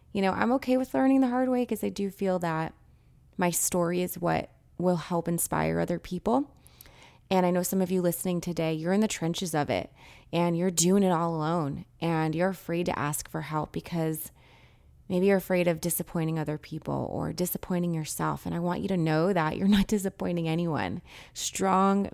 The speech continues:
people ask for help. So we're gonna talk about three specific areas today, and we're gonna start with number one. Number one is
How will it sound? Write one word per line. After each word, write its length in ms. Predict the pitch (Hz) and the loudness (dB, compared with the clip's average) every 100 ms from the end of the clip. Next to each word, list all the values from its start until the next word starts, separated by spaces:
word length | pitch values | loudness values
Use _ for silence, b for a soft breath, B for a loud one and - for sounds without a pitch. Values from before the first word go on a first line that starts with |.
| - | -12
people 680 | - 190 190 - 165 - - | -8 -4 -2 0 0 -2 -6
ask 400 | 165 156 - - | -6 -4 -8 -10
for 140 | - | -12
help. 520 | 151 - 151 - - - - B B B B B B - - - - - | -12 -6 -6 -6 -10 -18 -18 B B B B B B -20 -20 -20 -20 -8
So 120 | - | -2
we're 120 | 190 208 | 2 4
gonna 140 | 294 | 4
talk 240 | 311 214 | 2 0
about 280 | - 185 - | 4 2 2
three 280 | 175 175 202 | -4 0 0
specific 580 | - - - - 165 - | 0 -2 -4 -2 -4 -2
areas 360 | 147 147 123 - | 0 2 2 0
today, 260 | - - | -4 -2
and 100 | 170 | -2
we're 60 | 175 | 0
gonna 180 | 196 196 | 0 0
start 260 | - 180 | 0 0
with 140 | 170 165 | 0 2
number 280 | 151 147 | 2 2
one. 300 | 151 143 - | 0 0 0
Number 260 | 170 180 185 | 0 2 2
one 300 | 170 170 226 | 2 2 2
is 480 | - 175 160 160 | 0 0 2 -2